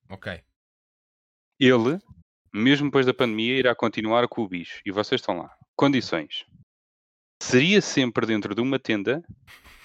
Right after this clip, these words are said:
Speaker 2: no
Speaker 1: <laughs>
Speaker 2: campismo do festival, do Festival Mel Sudoeste.
Speaker 1: <laughs>
Speaker 2: E os primeiros dez minutos, e os primeiros dez minutos seriam sempre o Bruno Nogueira a acabar de vos fecundar por trás.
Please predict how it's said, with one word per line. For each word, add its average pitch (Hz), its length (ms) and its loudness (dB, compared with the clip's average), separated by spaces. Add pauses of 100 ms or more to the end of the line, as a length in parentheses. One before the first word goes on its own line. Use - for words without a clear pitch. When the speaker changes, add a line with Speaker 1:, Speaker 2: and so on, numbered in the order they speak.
(260)
Speaker 2:
no 120 260 4
Speaker 1:
<laughs> - 40 -6
Speaker 2:
campismo 127 540 0
do 123 160 -6
festival, 110 540 2
do 113 140 -4
Festival 110 380 2
Mel 104 180 0
Sudoeste. - 500 -10
Speaker 1:
<laughs> - 720 0 (880)
Speaker 2:
E 196 160 6
os 180 80 2
primeiros 135 500 2 (140)
dez 170 300 6
minutos, 143 640 0
e 113 140 -6
os 110 80 -4
primeiros 113 400 0
dez 131 260 4
minutos 117 400 -4
seriam 120 240 -2
sempre 110 260 -4
o 104 60 -4
Bruno 120 220 -4
Nogueira 107 400 -2 (500)
a 98 80 0
acabar 117 380 2
de 117 80 -10
vos 104 120 -8
fecundar 120 520 0
por - 140 -16
trás. 98 420 -2